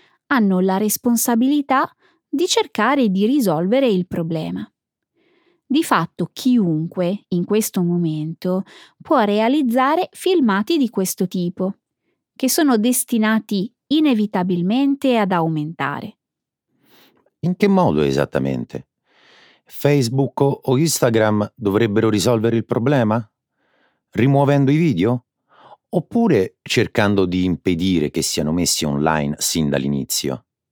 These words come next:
Speaker 1: Beh, sicuramente rimuovendoli, o almeno accompagnandoli con avvisi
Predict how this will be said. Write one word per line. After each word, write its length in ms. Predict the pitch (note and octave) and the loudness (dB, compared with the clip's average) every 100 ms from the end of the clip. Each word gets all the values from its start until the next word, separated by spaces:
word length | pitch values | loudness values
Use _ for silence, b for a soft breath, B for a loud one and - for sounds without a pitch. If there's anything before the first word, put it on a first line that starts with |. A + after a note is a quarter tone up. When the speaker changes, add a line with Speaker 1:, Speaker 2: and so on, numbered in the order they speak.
| _ _ _ | _ _ _
Speaker 1:
Beh, 240 | B3+ C4+ - _ _ | -2 -2 -4 _ _
sicuramente 1120 | - A3 - G#3 F#3+ G3 D4 G4+ F#4 F4+ C#4 | -8 -6 -2 -2 0 0 2 0 0 2 2
rimuovendoli, 1000 | A#3 G#3 F3+ E3 E3 E3+ F3 G3 G#3+ G#3+ _ _ _ _ - | 2 2 2 0 0 0 0 0 -2 -4 _ _ _ _ -2
o 180 | F#4 | 2
almeno 800 | F#4 C4+ A#3+ G#3+ G#3+ C4+ D4+ - - | 2 4 2 2 2 2 2 0 -6
accompagnandoli 1200 | F#3+ - G3+ G3 C4 C4+ A#3 G#3 B3+ C#4 D4+ B3+ | -8 -4 -2 0 2 2 4 2 2 2 0 -2
con 220 | F3 F3+ | -4 -2
avvisi 760 | F#3+ F3 E3 E3 F3 G3+ A#3 | -2 -2 -2 -2 -2 -2 -2